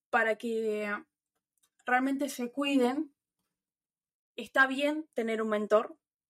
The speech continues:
está muy bien tener un mentor, alguien que te guíe, pero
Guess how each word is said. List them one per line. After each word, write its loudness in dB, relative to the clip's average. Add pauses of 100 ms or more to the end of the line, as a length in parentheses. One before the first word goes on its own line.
(180)
está 0
muy 4
bien 0
tener 2
un -2
mentor, 2
alguien 4
que 2
te 2
guíe, 2 (1200)
pero 2